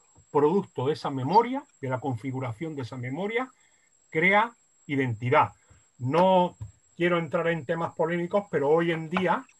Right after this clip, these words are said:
eh, no tenemos que mirar nada más que a determinados conflictos, ver relatos que llaman ahora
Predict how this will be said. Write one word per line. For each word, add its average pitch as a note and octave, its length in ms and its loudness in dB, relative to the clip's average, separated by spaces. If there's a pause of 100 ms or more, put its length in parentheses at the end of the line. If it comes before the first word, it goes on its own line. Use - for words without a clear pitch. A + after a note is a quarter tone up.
(400)
eh, C3 360 -2
no D3 120 -2
tenemos D#3 340 -2
que D#3+ 100 -2
mirar D3 320 -4
nada B2+ 160 -4
más A2+ 160 -4
que - 80 -8
a A#2 40 -2
determinados A#2 580 -2
conflictos, F3+ 800 -4 (400)
ver C3 420 -2 (100)
relatos A#2+ 680 -2
que A2+ 160 -8
llaman C#3 320 -2
ahora C#3+ 340 2